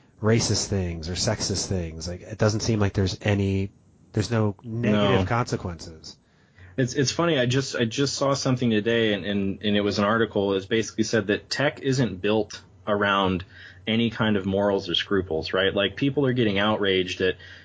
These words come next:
Speaker 2: people can say things on Twitter and, and get away with it, and s-, this applies to streaming too. But it's like these companies,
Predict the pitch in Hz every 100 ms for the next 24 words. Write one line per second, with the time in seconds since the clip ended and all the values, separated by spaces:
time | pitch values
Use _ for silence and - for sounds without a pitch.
0 | - - 127 107 104 92 - 117 110 113
1 | 110 101 90 - 110 107 104 92 85 95
2 | 95 92 107 113 107 104 92 104 - 107
3 | 104 104 104 113 107 98 95 - 123 117
4 | 101 - 139 98 98 - 104 92 113 107
5 | - 170 175 107 92 95 -